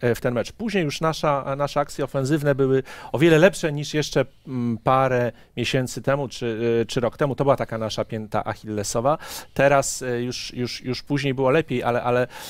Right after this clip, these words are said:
e, nie wiem, czy to jest może jakiś kwe-, e, jakiś taki,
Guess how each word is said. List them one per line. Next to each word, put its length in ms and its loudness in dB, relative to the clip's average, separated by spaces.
e, 340 0
nie 200 0
wiem, 120 0
czy 120 -10
to 60 -2
jest 140 -2
może 160 0
jakiś 240 -2
kwe-, 320 -4
e, 140 -2
jakiś 300 -2
taki, 300 -4